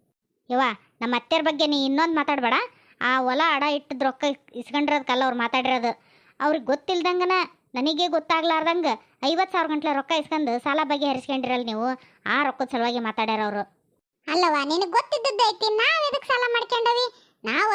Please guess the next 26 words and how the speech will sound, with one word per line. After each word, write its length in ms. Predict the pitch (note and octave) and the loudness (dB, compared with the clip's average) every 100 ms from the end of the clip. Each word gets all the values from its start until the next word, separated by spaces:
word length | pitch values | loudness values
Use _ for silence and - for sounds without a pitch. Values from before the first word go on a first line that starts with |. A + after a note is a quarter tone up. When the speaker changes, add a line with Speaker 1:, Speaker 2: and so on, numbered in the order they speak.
| G4+ | 2
Speaker 2:
ಐವತ್ತು 280 | A4 A4+ A4+ | 0 0 -2
ಸಾವಿರ 200 | G#4+ G#4 | 0 -2
ಗಂಟ್ಲೆ 200 | G#4+ G4+ | -2 -2
ಸಾಲ 220 | F4 F#4+ | 0 0
ಮಾಡ್ಕೊಂಡು 500 | G4 F#4+ F4+ F#4 F#4 | 0 0 0 0 2
ಅದು 200 | F4+ E4 | 2 2
ನಿಮ್ 260 | F4 D#4+ F#4+ | 0 2 0
ಅತ್ತೆಯರ್ 320 | F4+ - F4+ | 0 -2 -2
ಕಡೆ 200 | F4 F4 | 0 0
ರೊಕ್ಕ 240 | D#4 - F4 | 0 0 -2
ಇಸ್ಕೊಂಬಂದು 420 | E4 F4 E4+ E4 | -2 -2 -2 0
ಹರ್ಕೊಳ 320 | D4+ D4+ F4 E4+ | 0 0 0 0
ಅಂತದ್ 320 | D#4+ D#4 D4 | 0 -4 -2
ಏನಿಲ್ಲವ. 640 | D4+ D#4+ E4+ F4 D#4+ D4 D#4 D4+ - - _ A4 | 0 0 0 0 0 0 0 -4 -16 -20 _ 0
ನಾವ್ 300 | C5+ C5 G4+ | 0 2 -2
ಇಸ್ಕೊಂಡಿಲ್ಲ 500 | G#4 B4 C#5+ B4 G4 | 0 0 2 2 2
ಹುಡುಗಿ, 300 | D#4 D4 G#4 B4+ B4 A4+ | 0 2 2 2 0 -2
ಸ್ವಲ್ಪ 220 | A4 A4 F4+ | -2 0 0
ಅರ್ಥ 160 | F4+ B4+ | 2 0
ಮಾಡ್ಕೆ. 320 | A#4 A#4 A#4 G#4 E4+ - - _ B4 | 0 0 0 0 -2 -6 -20 _ -2
ನಿಮ್ 120 | B4 | 0
ಅಪ್ಪ 180 | C#5+ C#5 | 0 2
ಹೆಂಗ್ 240 | C5 C5+ B4+ | 0 2 0
ಅನ್ನೋದ್ 280 | B4+ A#4+ A4+ | 0 0 0
ನಿನಗ್ 120 | G#4 | 2
ಗೊತ್ತಿಲ್ಲನ? 500 | A4+ A#4+ A4+ G4+ | 0 0 0 2